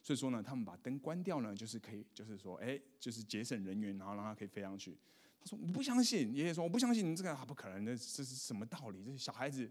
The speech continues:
七岁、七八岁的小孩子，你根本不知道。待会我带你去，去见那个机长，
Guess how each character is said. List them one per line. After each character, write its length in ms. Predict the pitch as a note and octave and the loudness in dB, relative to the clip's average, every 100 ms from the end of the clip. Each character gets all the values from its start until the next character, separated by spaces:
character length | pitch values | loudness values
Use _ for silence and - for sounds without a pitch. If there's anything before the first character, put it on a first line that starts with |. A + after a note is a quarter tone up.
| - | -6
七 180 | - G3+ | -4 -2
岁、 140 | F#3+ E3+ | 0 -2
七 300 | - - F3 | -4 -6 -6
八 160 | E3 | -6
岁 80 | E3+ | -6
的 60 | C#3 | -6
小 100 | G#2+ | -4
孩 80 | A2+ | -4
子， 80 | |
你 120 | A2 A2 | -4 0
根 100 | C3+ | 2
本 80 | |
不 40 | A2+ | 2
知 60 | |
道。 40 | - - - - - | -2 -8 -20 -12 0
待 160 | D#3+ | 2
会 40 | F3+ | 4
我 160 | B2 | 4
带 140 | C#3+ C3+ | 6 4
你 100 | A2 | 4
去， 180 | A#2+ - | 2 -2
去 160 | - D3+ | 0 0
见 240 | - C#3 B2+ | 4 4 6
那 40 | |
个 80 | A#2+ | 2
机 240 | A#2+ D3 | 0 2
长， 240 | C#3 F#2 | 6 4